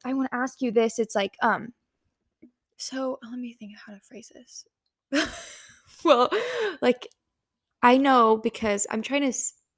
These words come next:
act like I don't know the, already the answer, but I do because this is my mother. So I know there's been ups and downs in, um, our life. Um, so when have you feel like there was, like, you were in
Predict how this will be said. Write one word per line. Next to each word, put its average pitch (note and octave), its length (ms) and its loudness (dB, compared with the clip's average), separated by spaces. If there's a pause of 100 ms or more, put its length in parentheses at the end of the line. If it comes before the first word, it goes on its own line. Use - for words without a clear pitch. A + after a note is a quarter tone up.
(140)
act F#3+ 180 -2
like F#3 120 -8
I F3+ 80 -4
don't F3 300 -4
know F3+ 280 2
the, F3 140 -2 (100)
already F#3 220 6
the - 180 -8
answer, E3 500 -4
but F#3+ 200 0
I F#3 160 6
do F3+ 260 2
because F#3+ 300 2
this G3+ 160 2
is G#3 80 -2
my G3+ 120 2
mother. F3+ 500 4
So A#3 380 6 (340)
I A3 120 4
know G#3 280 4
there's A#3 200 2
been A#3 240 -2
ups - 240 -4
and G#3 160 -2
downs F#3+ 540 2 (120)
in, G3 360 -2
um, F#3 260 0
our G3 140 4
life. - 540 2 (200)
Um, G3 240 2
so A3+ 240 6
when G#3 320 4
have C4 160 -2
you B3+ 160 0
feel G3+ 320 -4
like G#3 260 -2 (340)
there A3+ 100 4
was, G#3+ 340 0
like, G3+ 280 -2
you G#3 200 0
were G#3+ 160 4
in G3+ 140 0